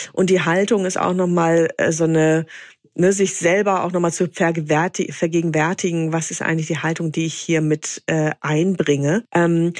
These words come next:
die Verantwortung ist auch sowas, was so, ne, auf diese Rechte und Pflichten auch in einer digitalen und demokratischen Gesellschaft, äh, was darauf rekurriert. Und das finde ich, äh, toll. Das ist auch so eine, so eine gesellschaftspolitische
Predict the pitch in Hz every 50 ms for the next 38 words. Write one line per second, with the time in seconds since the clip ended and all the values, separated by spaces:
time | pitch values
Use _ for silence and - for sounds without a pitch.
0 | - - - 185 180 - - - - - 180 - 180 196 226 226 226 240 226 226
1 | 220 247 226 214 214 214 - - - - 202 196 - - - 190 196 190 - 196
2 | 190 190 185 - 190 180 - 208 185 170 - - - - 185 208 214 196 - -
3 | - - - - - - 170 - - 180 175 165 143 190 - - 220 208 180 151
4 | - - 202 233 269 - - - 233 202 170 - 170 175 - - 175 170 170 170
5 | 170 165 165 165 170 160 170 - - 170 165 165 160 165 160 - 160 156 160 165
6 | 160 - - 165 156 - - - 165 160 147 147 147 165 170 - 165 151 - -
7 | - - - - - - - 156 151 147 160 156 - - 156 156 160 156 - -
8 | - 170 - - - 160 - 165 156 175 214 247 330 - - - - - - -
9 | - - - - - - _ - 185 190 190 175 - - 202 208 - - 277 254
10 | 247 233 240 - - - 196 190 190 185 185 - - - 190 220 220 170 143 156
11 | 156 - - - 185 - 185 190 185 175 - 180 175 175 170 170 170 170 - -
12 | - 170 165 165 165 170 165 175 175 - - 180 - - - 175 170 185 175 175
13 | 180 165 - - 170 156 156 160 160 156